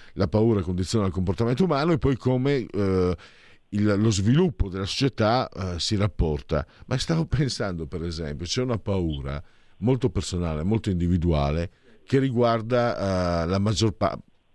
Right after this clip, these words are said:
escluso chi ti parla, io sono uno dei pochi, è il mio piccolo superpotere.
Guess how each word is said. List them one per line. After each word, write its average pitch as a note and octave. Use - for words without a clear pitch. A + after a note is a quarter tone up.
escluso B2+
chi G#2
ti F#2
parla, D#2+
io A2+
sono F#2+
uno G#2
dei G2
pochi, F2
è -
il G#2
mio A#2
piccolo G#2+
superpotere. D#2